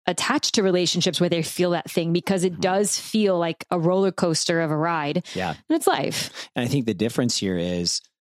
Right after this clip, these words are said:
Speaker 2: the situation you just described is being hijacked and blindsided by that energy without trust, consent,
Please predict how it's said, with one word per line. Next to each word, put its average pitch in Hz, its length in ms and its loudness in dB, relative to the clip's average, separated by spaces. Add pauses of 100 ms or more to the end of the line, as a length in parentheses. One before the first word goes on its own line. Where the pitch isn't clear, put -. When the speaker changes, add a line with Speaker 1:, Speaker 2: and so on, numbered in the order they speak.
(600)
Speaker 2:
the 131 60 -2
situation 113 500 0
you 117 160 4
just 101 240 -2
described 85 640 -4
is 87 260 -4
being 90 280 -6
hijacked 120 840 -4
and 95 100 -6
blindsided 120 920 -2 (160)
by 117 100 -2
that 131 180 0
energy 135 520 0 (320)
without 95 340 -4
trust, - 540 -2
consent, 123 600 -4